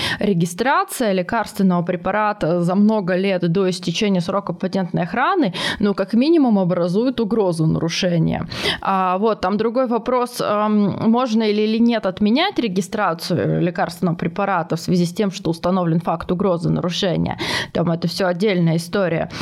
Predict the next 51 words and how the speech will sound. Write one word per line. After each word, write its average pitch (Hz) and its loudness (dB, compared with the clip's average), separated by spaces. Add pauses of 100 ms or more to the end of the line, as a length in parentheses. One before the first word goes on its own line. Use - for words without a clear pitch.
(120)
потому 170 -2
что 175 -6
в 170 -2
законе 175 0
об 170 0
обращении 196 2
лекарственных 185 -2
средств 185 -2
сказано, 180 0
что 175 -4
можно 180 0
отменять 175 -2
регистрацию, 180 0
если 196 0
есть 202 0
судебное 185 2
решение 208 2
о 196 4
нарушении. 196 0
Про 160 -2
угрозу 233 0
вроде 233 -2
как 240 -6
нет. 185 2 (400)
Но, 196 0
с 180 -2
другой 202 0
стороны, 202 0 (240)
а, 185 0
наверно, 208 2
когда 196 -2
разрабатывали 190 -2
закон 190 0
об 185 0
обращении 202 0
лекарственных 190 -2
средств, 170 -2
честно 240 -2
говоря, 233 0
думаю, 226 2
что 220 -2
никто 196 0
не 233 4
думал 190 2
о 170 2
вот 175 0
этих 185 -2
наших 196 0
тонкостях 254 0
айпишных, 185 0
что, 190 0